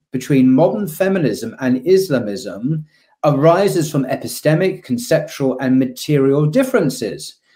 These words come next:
Modern feminism's basis is the sovereignty of the radical subject, the subject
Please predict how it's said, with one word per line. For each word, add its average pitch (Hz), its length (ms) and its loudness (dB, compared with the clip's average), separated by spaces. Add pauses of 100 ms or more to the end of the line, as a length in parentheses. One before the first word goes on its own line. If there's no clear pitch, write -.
(440)
Modern 294 320 2
feminism's 180 640 2
basis 156 680 -2
is 147 240 -2
the 147 100 0
sovereignty 165 720 0
of 147 180 -2
the 139 100 4
radical 127 540 0
subject, 139 760 -2 (420)
the 131 80 -2
subject 165 500 0